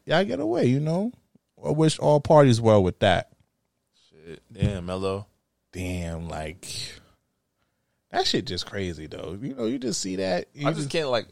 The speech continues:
Speaker 2: if I'm getting married, that means, like, I'm not doing, especially, that nigga is worth hundreds of <laughs> millions of,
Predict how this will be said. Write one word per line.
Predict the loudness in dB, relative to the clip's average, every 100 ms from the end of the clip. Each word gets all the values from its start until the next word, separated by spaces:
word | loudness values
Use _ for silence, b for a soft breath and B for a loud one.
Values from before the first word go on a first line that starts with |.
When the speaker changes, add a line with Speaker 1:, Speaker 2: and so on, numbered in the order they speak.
| _
Speaker 2:
if | -8 -2
I'm | -2 -2
getting | -10 -8 -6
married, | -2 -2 -4 -6
that | -6
means, | -6 -8 -6
like, | -6
I'm | -6 -8 -6
not | -6 -8 -14
doing, | -10 -8 -2
especially, | 0 2 0 B B 0
that | 2 2
nigga | 0
is | 2 2
worth | 4 2 2
hundreds | 0 0 2 6
of | 8
<laughs> | 8 8
millions | 8 8 6
of, | 4